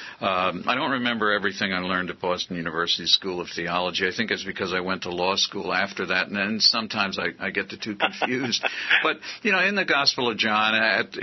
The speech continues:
Speaker 1: I'm paraphrasing this, but, you know, at the Last Supper is described in that book,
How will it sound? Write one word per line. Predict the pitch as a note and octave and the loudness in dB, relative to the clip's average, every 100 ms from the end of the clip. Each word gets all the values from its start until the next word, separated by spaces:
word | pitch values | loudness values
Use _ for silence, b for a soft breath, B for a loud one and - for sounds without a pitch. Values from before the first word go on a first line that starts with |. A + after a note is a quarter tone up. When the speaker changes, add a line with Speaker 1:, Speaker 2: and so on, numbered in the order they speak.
| - | 0
Speaker 1:
I'm | G#2 G2+ | 0 0
paraphrasing | - G#2+ G#2 G2+ G#2+ G2+ G2 G2 | 0 2 2 0 0 0 0 -2
this, | A2 A2 | -2 0
but, | E3 - | -2 -2
you | F#3+ | 0
know, | D#3 | 2
at | D3 | 2
the | C3+ | 0
Last | A#2 A#2 A#2 - | 2 4 6 6
Supper | A#2+ A#2 A2+ G#2 | 4 0 2 2
is | G2+ - | 2 -2
described | G#2+ G2 - G#2+ G#2+ G#2 | 0 2 2 4 2 2
in | G2+ F#2+ | -2 0
that | G#2 G#2 | -2 -2
book, | - A2 | -2 -2